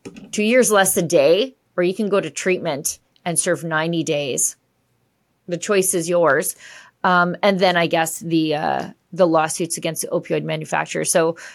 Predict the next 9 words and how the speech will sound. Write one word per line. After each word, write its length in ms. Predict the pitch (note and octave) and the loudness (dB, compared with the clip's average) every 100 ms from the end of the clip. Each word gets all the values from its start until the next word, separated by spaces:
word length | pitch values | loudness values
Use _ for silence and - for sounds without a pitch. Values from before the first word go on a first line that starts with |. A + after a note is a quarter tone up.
| - | -4
I, 160 | F3+ - | -2 2
I 120 | G3 | 2
think 200 | F#3+ B3 | 2 0
she's 220 | A#3 A3 - | 0 -2 0
trying 300 | G3+ F#3 F3 | 0 0 -2
to 340 | F#3+ E3+ E3 - | 0 2 0 -2
tackle 520 | - F3+ F3+ F#3+ E3+ | -2 0 0 0 0
this, 480 | D#3+ E3 E3 - - _ _ _ _ _ - | 2 0 0 -4 -6 _ _ _ _ _ -4
uh, 420 | F3 D#3+ D#3+ E3 | 0 0 0 -4